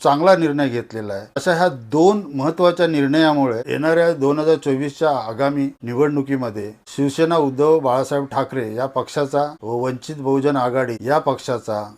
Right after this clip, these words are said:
विजय हा निश्चित आहे, असं मला आणि सर्वसामान्य नागरिकांना वाटतं. आपण काही बातम्या किंवा काही सर्वेक्षणातून पाहिलंच असेल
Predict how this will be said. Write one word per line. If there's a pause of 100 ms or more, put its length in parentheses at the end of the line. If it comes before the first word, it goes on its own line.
(140)
विजय
हा
निश्चित
आहे, (400)
असं
मला (140)
आणि
सर्वसामान्य
नागरिकांना
वाटतं.
आपण (500)
काही
बातम्या
किंवा
काही
सर्वेक्षणातून
पाहिलंच
असेल